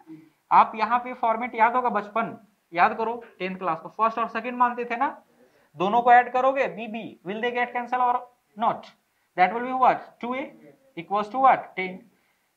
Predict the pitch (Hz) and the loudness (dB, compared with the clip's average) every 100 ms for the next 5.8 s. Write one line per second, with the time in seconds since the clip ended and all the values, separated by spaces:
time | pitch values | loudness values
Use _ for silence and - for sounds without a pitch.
0 | _ - 196 208 240 254 240 240 247 240 | _ -2 0 2 2 2 0 -4 -4 -2
1 | 240 240 262 269 - - 220 240 247 240 | -4 -2 -4 -8 -10 -8 -8 -4 -4 -4
2 | - - 247 247 247 262 165 - 147 135 | -6 -6 0 2 4 4 4 -4 -12 -6
3 | 165 220 226 240 240 262 269 202 - - | -4 -4 -6 -4 -4 2 2 2 -4 -10
4 | 139 127 - _ _ _ - 233 226 247 | -8 -10 -16 _ _ _ -8 -6 -4 -4
5 | 247 247 254 254 254 247 240 | -4 0 2 2 -2 -10 -12